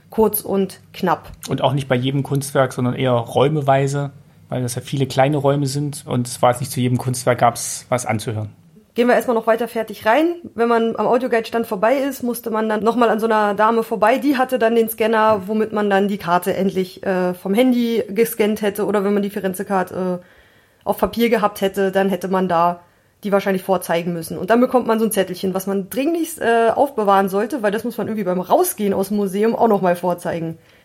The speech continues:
Speaker 1: Was mich ein bisschen verwirrt hat. Ich weiß nicht, ob sie uns dann hätten da behalten. Oder ob man nochmal hätte nachlösen müssen.
Speaker 2: Na, wir mussten ja dann erst noch unsere App wieder starten, aber in der Zwischenzeit hat sie uns schon durchgewunken und ginge dann wahrscheinlich zu lang. Also so richtig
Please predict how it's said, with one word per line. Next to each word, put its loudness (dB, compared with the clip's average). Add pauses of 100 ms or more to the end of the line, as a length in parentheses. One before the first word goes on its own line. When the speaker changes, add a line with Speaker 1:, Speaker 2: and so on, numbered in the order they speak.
(120)
Speaker 1:
Was -8
mich 2
ein 2
bisschen -4
verwirrt -2
hat. -6
Ich -20
weiß 0
nicht, -2
ob -8
sie -4
uns -6
dann -6
hätten -4
da 4
behalten. -2 (560)
Oder -8
ob -8
man 0
nochmal 4
hätte 0
nachlösen 2
müssen. -2 (300)
Speaker 2:
Na, 2
wir 4
mussten 0
ja 4
dann 2
erst 0
noch -2
unsere 0 (240)
App -2
wieder 0
starten, 2
aber 4
in 2
der 0
Zwischenzeit -4
hat -4
sie -8
uns 0
schon 2
durchgewunken 0
und -4
ginge -2
dann 0
wahrscheinlich -2
zu -4
lang. 2
Also 0
so 0
richtig -2